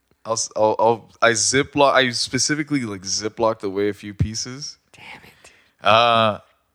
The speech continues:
Speaker 1: actually, the, the, the original batch is not finished yet, so
Speaker 2: Okay.
Speaker 1: there is still hope. You'll try it. Don't worry. Um,
Speaker 2: You're gonna take it to the <laughs> bank.
Speaker 1: no, no, no, no, no. I, I reserved the spe-, the pieces, Brian. But no, it came out phenomenal.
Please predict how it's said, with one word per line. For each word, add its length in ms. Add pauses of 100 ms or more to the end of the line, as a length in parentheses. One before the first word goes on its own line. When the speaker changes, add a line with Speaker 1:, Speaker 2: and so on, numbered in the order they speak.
(120)
Speaker 1:
actually, 380 (120)
the, 100
the, 160 (200)
the 120
original 320
batch 260
is 120
not 240
finished 400
yet, 200
so 320 (600)
Speaker 2:
Okay. 240 (400)
Speaker 1:
there 180
is 100
still 220
hope. 240
You'll 80
try 220
it. 160
Don't 160
worry. 180 (560)
Um, 460 (120)
Speaker 2:
You're 140
gonna 140
take 240
it 140
to 120
the 280
<laughs> 40
bank. 200
Speaker 1:
no, 60 (220)
no, 120
no, 140
no, 160
no. 240
I, 120
I 240
reserved 600
the 60
spe-, 380
the 80
pieces, 420
Brian. 300 (320)
But 100
no, 140
it 160
came 260
out 260
phenomenal. 920